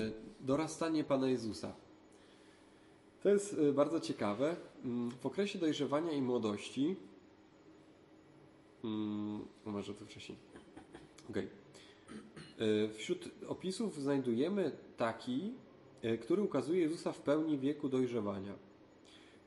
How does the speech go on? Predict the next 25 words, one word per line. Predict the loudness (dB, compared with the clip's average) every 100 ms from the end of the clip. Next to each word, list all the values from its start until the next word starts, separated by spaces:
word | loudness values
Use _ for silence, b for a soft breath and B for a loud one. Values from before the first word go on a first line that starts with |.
| -4
Opisywane | -2 -2 -4 2 2 2 2
wydarzenie | 2 2 2 2
miało | 4
miejsce, | 4 0 -2 -2
kiedy | 0 0
powrócił | 0 0 0 0 -2
z | 0
rodzicami | -2 -2 -2 -2
do | 0
Nazaretu, | 0 0 -2 -2 -4 -6 -4
po | -2
tym | 0
jak | 0
go | 0
zgubili | -2 -2 0 0 -2 -2
i | 0
odnaleźli | 0 0 0 -2
w | -6
świątyni. | -4 -2 0 -2 -2 -10 -18 B B B 0
Wedle | 0 2 -2
opisu | -4 -6 0
Jezus | 2 2 0
był | 0 2
im | 0 -2
poddany, | -4 0 0 2 0